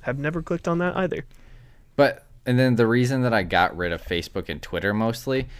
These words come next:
Speaker 2: was, it was kind of going back to what you were talking about, about how it, it was, like, uh,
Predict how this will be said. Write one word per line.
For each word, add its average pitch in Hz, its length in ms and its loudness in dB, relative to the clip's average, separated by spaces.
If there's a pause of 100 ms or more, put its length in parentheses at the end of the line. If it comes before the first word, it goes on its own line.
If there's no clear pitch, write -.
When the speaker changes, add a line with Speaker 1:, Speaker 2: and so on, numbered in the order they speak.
(160)
Speaker 2:
was, 98 340 0
it 139 60 2
was 151 140 6
kind 131 260 2
of 127 100 0
going 104 240 2
back 90 200 4
to - 100 -8
what 80 140 -4
you 98 60 -2
were 90 60 -2
talking 101 360 0
about, 101 360 2
about 85 300 -2
how 90 220 0
it, 85 160 -6 (100)
it 95 140 -6
was, 85 240 -6
like, 80 200 -6
uh, 76 340 -6